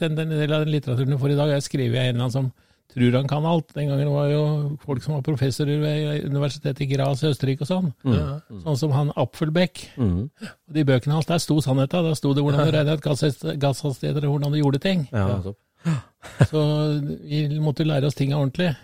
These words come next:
Speaker 2: Ja.
Speaker 3: Hvordan det faktisk fungerte.
Speaker 2: Ja.
Speaker 1: Sånn som det faktisk fungerte, ja.
Speaker 3: Ja, ja.
Speaker 2: Ja. Og det gjorde du. Fikk tak i bøker og kastet
Speaker 1: Fikk,
Speaker 2: det
Speaker 1: fikk
Speaker 2: over.
Speaker 1: tak i bøker, og selv om de var på tysk, så fant jeg ut hvordan dette virka, og satte opp de forskjellige formlene og begynte å trimme etter det.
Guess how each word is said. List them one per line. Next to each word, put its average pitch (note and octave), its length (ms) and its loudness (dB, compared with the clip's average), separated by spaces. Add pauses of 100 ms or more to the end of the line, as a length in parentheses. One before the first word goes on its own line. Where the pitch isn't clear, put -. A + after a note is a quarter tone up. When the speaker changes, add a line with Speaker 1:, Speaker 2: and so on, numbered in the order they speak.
(180)
Speaker 2:
Ja. F#2 160 -4 (720)
Speaker 3:
Hvordan A#2+ 240 -6
det A#2+ 140 -6
faktisk - 500 -10
fungerte. C3+ 320 -4 (320)
Speaker 2:
Ja. F#2 160 -4
Speaker 1:
Sånn C3+ 160 0
som D3 140 0
det D3+ 100 -2
faktisk B2+ 320 -4
fungerte, D3 320 -2
ja. D#3 160 0
Speaker 3:
Ja, D3+ 140 -4 (260)
ja. F#2 140 -2 (420)
Speaker 2:
Ja. D#3 140 0 (720)
Og A2 80 -4
det C3 140 8
gjorde A#2+ 260 6
du. F#2+ 60 6 (180)
Fikk - 180 -6
tak F2 220 -4
i A#2 80 0
bøker A2 400 0
og A2+ 240 0
kastet A#2+ 240 -2
Speaker 1:
Fikk, G#2+ 80 4
Speaker 2:
det G#2+ 80 4
Speaker 1:
fikk F#2 80 4
Speaker 2:
over. G2+ 80 2
Speaker 1:
tak - 180 2
i A3 60 2
bøker, E3 380 2
og D#3 40 -2
selv E3 220 -2
om E3+ 80 -2
de E3 80 2
var D#3 160 2
på E3+ 80 0
tysk, F#3+ 260 -2
så F3 140 -2
fant D3+ 180 -4
jeg D#3+ 140 0
ut C#3+ 80 -6
hvordan D3+ 240 -2
dette D3+ 160 -2
virka, E3+ 400 0
og D3+ 80 -2
satte D#3 240 -2
opp D3+ 80 -10
de D3 80 -2
forskjellige D3 320 0
formlene D#3 380 0
og F3 40 0
begynte D#3 220 -2
å - 20 -18
trimme C#3 300 2
etter C3+ 160 -4
det. C3 140 2